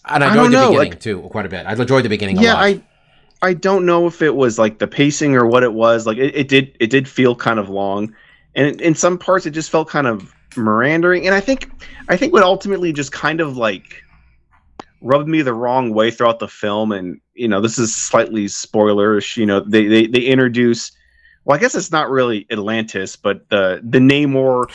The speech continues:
Speaker 2: you know, capital under the sea, and, like, they kinda threatened the Queen of Wakanda, and, like, I don't know, it just seemed like they were doing their bidding the whole movie, and it was just like, why, why is Wakanda, I mean, they, they, they rationalized,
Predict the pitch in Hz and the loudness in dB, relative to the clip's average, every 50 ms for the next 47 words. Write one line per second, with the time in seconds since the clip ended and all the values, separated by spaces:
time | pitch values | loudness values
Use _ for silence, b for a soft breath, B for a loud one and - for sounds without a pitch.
0 | B B B B B B B B B B _ - 127 120 110 104 - - - 151 | B B B B B B B B B B _ -4 -2 0 0 -2 -4 -4 -2 -2
1 | 147 - 151 139 139 131 127 127 127 123 127 120 107 110 - - - - 131 120 | -2 -2 -2 -2 -2 0 0 -2 -2 -2 -4 -6 -6 -8 -10 -12 -8 -6 -6 -4
2 | 113 110 107 104 107 - _ _ _ _ _ _ _ _ - 165 175 170 165 165 | -2 -2 -4 -4 -6 -10 _ _ _ _ _ _ _ _ 0 0 2 2 2 0
3 | 156 147 139 113 110 - - _ _ _ _ _ _ _ _ _ _ _ 143 135 | 2 0 0 0 -4 -10 -20 _ _ _ _ _ _ _ _ _ _ _ -6 -4
4 | - 175 190 180 - - - - 131 135 151 151 160 160 156 156 151 147 131 123 | -2 -2 -2 -2 -2 -4 -10 -4 0 0 0 0 0 -4 -6 -6 -6 -4 -6 -6
5 | 117 - - 139 143 147 139 117 117 113 - - 117 120 127 131 147 151 147 - | -8 -6 -6 -6 -2 -2 -2 -2 -2 -4 -2 -2 0 0 2 2 2 2 2 2
6 | 131 135 139 139 131 113 113 - _ - 208 247 233 190 170 151 151 196 - - | 0 0 2 0 0 -2 -4 -12 _ -12 -8 -6 -4 -2 -2 -4 -4 -4 -4 -2
7 | 226 208 170 - 180 175 170 151 131 - 131 135 151 185 190 160 139 127 110 101 | 0 0 0 2 2 2 2 0 -2 0 0 0 0 2 2 2 2 0 0 0
8 | - 113 127 147 170 180 196 214 220 220 - _ _ _ _ _ _ _ _ _ | 0 0 2 2 2 0 0 -2 -6 -6 -10 _ _ _ _ _ _ _ _ _
9 | - 135 - - 175 151 131 135 156 170 208 202 175 165 160 156 170 170 - 208 | -4 0 2 4 4 4 2 0 0 0 0 -2 0 0 -2 -2 -4 -2 0 0
10 | 180 151 - - - 208 320 403 427 415 392 - _ _ _ _ _ _ _ _ | -2 -2 -2 -6 -2 -2 0 0 0 -2 -4 -6 _ _ _ _ _ _ _ _
11 | _ _ _ _ _ _ _ _ _ _ _ - - 359 403 349 349 370 - - | _ _ _ _ _ _ _ _ _ _ _ -2 0 0 0 0 -2 -4 -2 0
12 | 349 349 330 339 330 262 - _ _ _ _ _ _ _ - 190 214 202 208 214 | 2 2 4 2 2 0 -4 _ _ _ _ _ _ _ 0 2 2 2 2 0
13 | 220 214 247 233 214 247 240 202 170 185 226 294 339 - 233 185 160 151 143 135 | -4 -6 -6 -4 -2 0 0 2 2 2 0 0 -4 -4 -4 -2 0 0 0 0
14 | 123 123 127 | 0 -2 -6